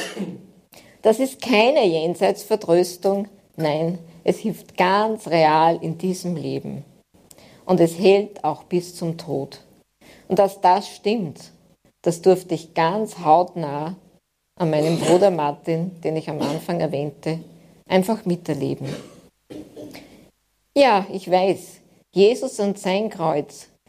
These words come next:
das ist ein Lebensfundament, das auch in Leid, in Nöten, ja selbst im Angesicht des eigenen Todes hält.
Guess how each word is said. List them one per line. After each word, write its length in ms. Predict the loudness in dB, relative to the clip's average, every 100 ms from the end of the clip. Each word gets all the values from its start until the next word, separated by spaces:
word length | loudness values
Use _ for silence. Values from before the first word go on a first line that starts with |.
| _ 0
das 160 | 0 0
ist 200 | -4 0
ein 360 | 0 0 -6 -8 -4
Lebensfundament, 1400 | 4 4 6 2 0 -2 0 2 2 0 -2 -4 -14 -20 _ _ _ _ _ _ _ _ -4
das 180 | -4 2
auch 260 | 0 0
in 280 | -6 -6 -4
Leid, 480 | -2 0 0 -2 -8 -18 0
in 200 | 2 6
Nöten, 680 | 6 6 4 -6 -4 -4 -6 _ _ _ 0
ja 100 | 4
selbst 340 | 4 2 -2
im 100 | -4
Angesicht 640 | 0 0 4 2 2 -6 -6
des 260 | -8 -2
eigenen 480 | 2 4 2 -2 -4
Todes 480 | -4 -4 -2 -4 -4
hält. 500 | -8 -8 -14 _